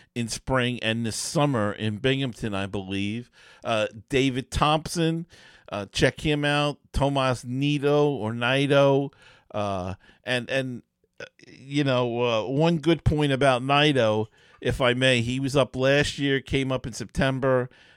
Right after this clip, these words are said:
Uh, he's in, in camp, and this is good for a young catcher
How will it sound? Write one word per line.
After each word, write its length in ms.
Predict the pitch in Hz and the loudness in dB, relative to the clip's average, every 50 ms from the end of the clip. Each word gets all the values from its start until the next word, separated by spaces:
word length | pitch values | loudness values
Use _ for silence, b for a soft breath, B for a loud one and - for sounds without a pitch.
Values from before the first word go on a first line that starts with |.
| b b | b b
Uh, 220 | - 104 104 98 | -6 -4 -4 -2
he's 260 | 104 120 123 123 113 | -2 -2 -2 -2 -2
in, 220 | 135 135 139 143 - | -2 -2 -2 -4 -4
in 240 | - 139 143 143 139 | -2 -2 -2 -2 -4
camp, 580 | - - - - 135 131 131 127 131 131 - - | -6 -4 -2 -2 0 0 0 0 -2 -4 -6 -6
and 200 | 110 113 110 117 | -4 -4 -2 -2
this 160 | 135 135 - | -2 -4 -4
is 120 | - 131 131 | -6 -10 -2
good 200 | 143 147 139 127 | 0 0 0 0
for 180 | - 131 123 | 0 -4 -4
a 40 | 123 | -2
young 260 | 117 120 120 127 127 | -2 -2 -2 -2 -2
catcher 540 | 110 - - 131 120 120 - - 123 117 110 | -2 -2 0 0 0 -2 -2 -2 -2 -2 -4